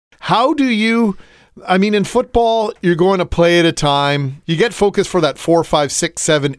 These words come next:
eight second play. In tennis, it's all about you. You're in your head. How do you lock the voices out? How do you keep 'em at bay when you are on the verge of winning a game,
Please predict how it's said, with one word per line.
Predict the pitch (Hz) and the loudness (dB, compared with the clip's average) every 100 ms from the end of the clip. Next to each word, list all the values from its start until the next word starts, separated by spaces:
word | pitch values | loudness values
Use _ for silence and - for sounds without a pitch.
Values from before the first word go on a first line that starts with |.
| - | -4
eight | 151 151 | -4 -4
second | - 147 - 120 - | -2 -2 -2 -8 -8
play. | - 156 139 110 101 113 - _ _ - _ _ - | -2 2 2 0 -2 -6 -8 _ _ -20 _ _ -2
In | 180 180 | 0 0
tennis, | - 220 262 240 - | 2 2 0 -2 -2
it's | 185 170 | -2 -2
all | 170 196 220 | -2 0 2
about | 185 185 175 170 | 2 2 2 0
you. | 160 139 110 | 0 0 0
You're | 135 160 | 0 0
in | 190 196 220 | 2 0 2
your | 202 | 0
head. | 156 190 - - - | 0 -2 -4 -20 -8
How | 170 220 277 269 | 0 2 2 0
do | 208 247 226 | -2 0 0
you | 185 202 220 220 190 151 - | 0 0 0 -2 -4 -10 -8
lock | 151 160 180 - | 0 0 0 -2
the | 185 | -4
voices | 139 156 151 - 165 120 | 2 2 2 -2 -4 -2
out? | 113 113 - - - | -2 -2 -10 -20 -8
How | 156 208 | -2 0
do | 220 | 0
you | |
keep | - - 190 | -6 -4 -2
'em | 185 160 165 | -2 -2 -2
at | 151 147 147 | 0 -2 -2
bay | 123 156 139 120 120 - _ _ _ | 0 2 2 0 -2 -8 _ _ _
when | - 165 202 190 | -2 2 2 2
you | 180 196 202 | 4 4 4
are | 202 190 185 | 4 4 2
on | 180 | 0
the | 160 | -2
verge | 143 175 175 143 | 2 4 4 2
of | 165 156 127 | 2 2 0
winning | 139 156 151 190 190 175 147 123 113 _ _ _ - | -4 0 2 4 2 0 -4 -6 -12 _ _ _ -4
a | 160 | 0
game, | 147 160 117 98 95 | 0 0 -2 -6 -12